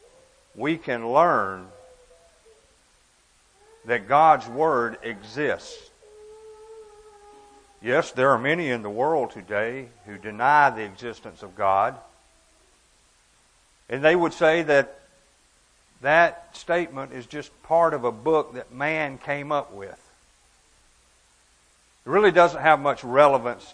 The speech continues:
today. If you want to read it and study it and be fooled by it, well, that's your choice.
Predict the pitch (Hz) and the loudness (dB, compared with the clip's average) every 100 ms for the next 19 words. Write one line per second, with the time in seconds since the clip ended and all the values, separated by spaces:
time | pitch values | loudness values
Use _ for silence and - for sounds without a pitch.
0 | _ - 107 98 110 104 117 147 _ _ | _ -20 -18 -8 -6 -6 -8 -14 _ _
1 | _ _ _ _ _ _ _ _ _ _ | _ _ _ _ _ _ _ _ _ _
2 | _ _ _ _ _ _ _ _ _ _ | _ _ _ _ _ _ _ _ _ _
3 | - 131 185 220 202 160 139 160 185 180 | -10 -4 0 4 4 2 0 2 4 2
4 | 135 - - 156 160 170 175 170 _ _ | 0 -8 2 4 4 2 0 -4 _ _
5 | _ _ _ _ _ _ _ _ _ _ | _ _ _ _ _ _ _ _ _ _
6 | _ _ _ _ _ 120 151 135 - 202 | _ _ _ _ _ -6 -4 -2 6 6
7 | 208 185 139 131 127 117 139 - - _ | 8 2 2 2 4 2 0 -6 -18 _
8 | - 151 147 131 117 113 101 - 92 85 | -12 -6 -4 -2 -6 -10 -18 -14 -14 -14
9 | - - | -18 -20